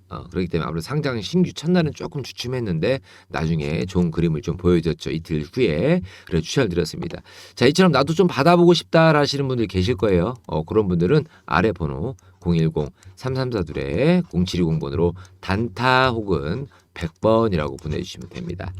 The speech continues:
자, 말씀드릴 종목 현대약품입니다. 지금 오늘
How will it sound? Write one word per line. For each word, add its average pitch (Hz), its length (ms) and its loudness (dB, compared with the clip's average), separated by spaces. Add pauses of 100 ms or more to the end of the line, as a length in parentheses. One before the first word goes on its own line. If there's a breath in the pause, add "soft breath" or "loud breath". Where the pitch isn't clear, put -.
(320 loud breath)
자, 123 60 2
말씀드릴 190 540 4
종목 175 260 6
현대약품입니다. 143 1300 4
지금 135 260 0
오늘 202 720 8